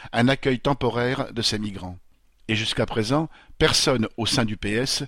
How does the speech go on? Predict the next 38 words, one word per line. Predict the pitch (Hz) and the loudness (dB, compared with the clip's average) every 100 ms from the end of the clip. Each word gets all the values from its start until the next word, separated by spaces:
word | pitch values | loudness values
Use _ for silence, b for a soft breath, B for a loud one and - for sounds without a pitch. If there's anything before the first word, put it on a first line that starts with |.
| B B | B B
n'a | 110 | 0
jugé | 120 143 156 | 2 4 2
bon | 151 147 | 2 0
de | 113 | 0
protester | 127 123 117 - 135 147 B B | -2 0 -2 -2 -2 -4 B B
contre | - 175 - | -4 -2 2
les | 131 | 0
positions | - 127 127 - 135 | 2 0 0 2 0
prises | - 131 143 | 0 -2 -2
par | - 104 | -2 -2
l'ex-candidate | 127 - - 120 120 120 113 | -2 -2 -2 0 2 2 2
socialiste | 127 - 120 131 - 139 B B | 0 0 -2 -2 -4 -6 B B
à | - | 0
la | 123 | 0
présidentielle | 127 117 117 110 - 117 117 104 | 2 0 2 0 2 0 0 -4
de | 101 | -2
deux | 110 | 0
mille | 107 | 0
sept. | - 90 85 - - - b b - | 0 -6 -8 -14 -18 -20 b b -6
D'ailleurs, | - 113 139 151 143 B B - | -2 2 2 2 -2 B B 0
elle | 127 123 | 4 6
ne | 139 | 4
tranche | - 135 - | 2 0 2
pas | 156 123 | 2 2
avec | 113 | 0
des | 110 | 0
positions | 110 120 123 - 131 113 | -2 -2 -2 0 0 2
déjà | 135 151 | 2 2
développées | 147 123 131 135 | 0 0 0 0
par | 113 107 | 0 -2
le | 104 | -2
P | 92 | -4
S. | 90 - - - - B B B B | -6 -6 -8 -10 -20 B B B B
Par | 110 - | 0 2
Ségolène | 120 107 107 | 2 2 0
Royal | 101 110 127 147 | 2 2 4 4
en | 110 | 2
particulier, | 90 - - 113 127 147 | -4 -8 -8 -4 -2 -2